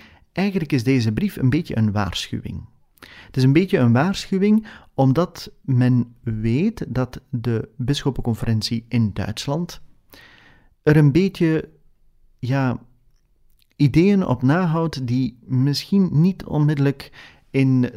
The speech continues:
de leer van de katholieke kerk passen. En dus de paus die zegt hier duidelijk, eh, gericht aan onder meer kardinaal Reinhard Marx: "Wees toch alstublieft voorzichtig dat u geen beslissingen neemt die u buiten de kerk plaatst,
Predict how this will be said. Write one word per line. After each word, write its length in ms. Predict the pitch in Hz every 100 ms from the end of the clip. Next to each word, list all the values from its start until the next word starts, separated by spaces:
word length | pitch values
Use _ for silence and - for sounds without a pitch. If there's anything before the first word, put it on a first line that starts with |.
| 127
de 240 | 120 117
leer 360 | 131 117 131 147
van 200 | - 117
de 60 | 110
katholieke 460 | 120 131 110 104 110
kerk 340 | 123 117 -
passen. 420 | - 160 - - - - _ _ - - - -
En 120 | 131
dus 260 | 131 123 -
de 140 | 123
paus 340 | 117 120 117 -
die 260 | 120 110
zegt 260 | 104 127 -
hier 200 | 123 113
duidelijk, 500 | 107 117 120 180 190
eh, 260 | - 120 104
gericht 340 | 110 107 -
aan 220 | 98 90 -
onder 240 | 113 104
meer 240 | 107 107
kardinaal 440 | - 110 104 98 95
Reinhard 520 | 107 101 95 90 -
Marx: 460 | 120 156 208 - - - - _ _ _
"Wees 260 | - 120 117
toch 200 | 117 -
alstublieft 680 | 120 - 107 143 208 - -
voorzichtig 840 | 104 110 107 98 98 - 190 -
dat 180 | 120 117
u 100 | 98
geen 260 | 139 135
beslissingen 720 | 104 101 - 220 - 113 104
neemt 340 | 98 98 156 - - - -
die 260 | 131 143 175
u 220 | 156 160 - -
buiten 760 | 104 104 127 196 - 107 - -
de 100 | 117
kerk 360 | 117 208 - -
plaatst, 540 | 104 90 - - -